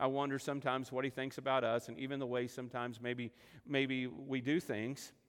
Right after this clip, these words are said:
Now, some of you, as you hear me talking this morning, you're gonna say, "Well, David, you've given some other sermons before about another description of God, of where you have said he is our Abba," or Abba. I say Abba because I'm from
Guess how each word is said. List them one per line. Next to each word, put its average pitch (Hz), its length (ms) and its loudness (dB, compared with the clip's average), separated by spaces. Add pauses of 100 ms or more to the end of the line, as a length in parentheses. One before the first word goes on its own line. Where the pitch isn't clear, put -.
(1200)
Now, 175 80 4
some 269 280 4
of 240 140 6
you, 190 140 2
as 160 160 4
you 196 80 -2
hear 196 220 4
me 180 120 0
talking 175 440 0
this 123 200 -4
morning, 131 360 0 (240)
you're 214 100 4
gonna 220 180 2
say, - 140 2
"Well, 170 140 2
David, 202 320 2
you've 226 220 -2
given 214 280 2
some 160 180 -8
other 233 300 4
sermons 190 540 0
before 139 640 2 (420)
about 175 260 8
another 202 480 6
description 180 600 -2
of 113 100 -8
God, 113 540 4 (720)
of 170 120 4
where 196 160 8
you 185 220 4
have 254 140 6
said 190 240 4
he 190 180 2
is 185 160 4
our 147 240 6
Abba," 147 580 6
or 127 300 4
Abba. 135 500 6 (120)
I 131 80 0
say 139 320 2
Abba 127 340 2
because 120 380 -4
I'm 123 180 -2
from 120 220 -4